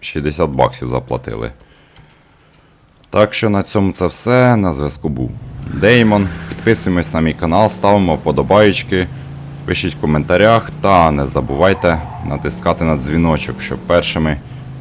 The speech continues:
дізнатись про новий ролик. Ну і на цьому це все.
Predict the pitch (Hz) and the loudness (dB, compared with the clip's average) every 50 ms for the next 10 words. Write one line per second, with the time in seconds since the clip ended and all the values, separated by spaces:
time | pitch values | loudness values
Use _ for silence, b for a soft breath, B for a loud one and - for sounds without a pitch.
0 | - - - 82 90 85 76 78 69 65 69 67 - - - 69 82 82 82 78 | -12 -10 -4 -2 0 0 2 0 0 0 -2 -6 -8 -6 -6 -4 -2 -2 0 2
1 | 85 85 85 - 90 80 67 58 53 - - - - - - - - 78 90 92 | 2 2 4 4 4 2 2 0 -4 -8 -10 -14 -14 -16 -16 -10 -4 0 2 2
2 | 82 73 71 73 - - 82 73 69 69 - - 90 80 - - - 117 101 76 | 2 2 2 0 -2 -2 -4 -2 -2 -4 -4 -2 -2 -2 -2 0 2 2 2 2